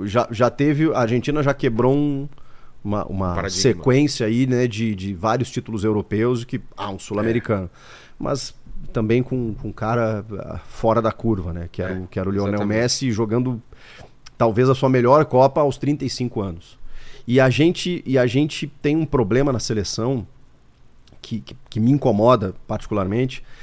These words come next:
Speaker 1: que é, e aí eu não sei se a culpa é, é, dos jogadores, se é da C B F, se é do treinador, se é de todo mundo, que é esse distanciamento que rola, né, cara?
Speaker 2: É.
Speaker 1: A gente, a, a, a, a gente olha os argentinos, a gente tem rivalidade com eles, né, e tudo mais,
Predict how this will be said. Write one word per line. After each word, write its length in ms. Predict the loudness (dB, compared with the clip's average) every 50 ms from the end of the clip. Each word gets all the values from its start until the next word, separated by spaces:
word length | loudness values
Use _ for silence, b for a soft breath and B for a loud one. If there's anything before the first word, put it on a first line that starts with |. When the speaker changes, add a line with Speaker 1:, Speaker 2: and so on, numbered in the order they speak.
| B B B B B -12
Speaker 1:
que 200 | -4 0 2 2
é, 300 | 4 4 2 0 -2 -6 -6
e 140 | -4 -2 0
aí 160 | 0 2 2
eu 80 | 2
não 100 | 2 0
sei 240 | 0 0 0 0 0
se 120 | 0 0 -4
a 40 |
culpa 380 | -4 -4 -6 -6 -4 -2 -2 -2
é, 220 | 0 -2 -4 -6 -8 -14 -18 -20 -18 -16
é, 220 | -14 -14 -12 -12
dos 180 | -8 -6 -4 -4
jogadores, 760 | -2 -2 -2 0 4 6 6 6 6 4 0 -2 -6 -8 -10 -10
se 160 | -6 -4 -4
é 60 | -4
da 100 | -4 -4
C 120 | -6 -6 -4
B 80 | -2
F, 420 | 0 2 2 2 0 -2 -6 -8 -8
se 160 | -6 -6 -6
é 40 | -6
do 100 | -6 -6
treinador, 580 | -6 -4 -4 -4 -4 -2 0 2 2 2 2
se 140 | 0 -2 -4
é 20 | -4
de 80 | -4
todo 240 | -4 -6 -6 -4 -4
mundo, 340 | -2 -2 -2 -2 -2 -4 B B B B B B B B B B -14 -4
que 100 | -2 0
é 100 | 2 2
esse 260 | 2 0 0 -4 -6
distanciamento 720 | -8 -6 -2 -2 -2 -2 -2 -2 -2 -2 -2 -2 -2 -4 -4
que 80 | -6 -4
rola, 320 | 0 0 2 2 2 0
né, 100 | -4 -6 -8
cara? 360 | -8 -8 -8 -8 -8 -8 -6
Speaker 2:
É. 20 | -6
Speaker 1:
A 80 | -6 -4
gente, 360 | -2 -2 -2 -4 -6 -10 -12 -14 -16 -16 -14 -10
a, 240 | -8 -6 -6 -6 b b b b b b b -8
a, 80 | -6
a, 640 | -4 -4 -4 -6 -8 -8 -8 -8 -10 -10 -10 -8 -8 -6
a 40 |
gente 260 | -4 -2 -2 0 2 4
olha 220 | 4 6 6 4
os 80 | 4 4
argentinos, 640 | 4 4 4 0 -2 -2 -2 -2 0 0 2 0
a 60 | 0 0
gente 200 | 0 -2 -4 -4
tem 280 | -2 -2 0 0 0
rivalidade 640 | -2 -2 -2 0 0 0 0 0 2 2 0 0 0
com 160 | -4 -2 0
eles, 420 | 2 4 6 6 6 6 4 0 0
né, 200 | 0 2 2 2
e 40 | 0
tudo 180 | -2 -2 -2
mais, 360 | 0 2 2 2 0 0 -4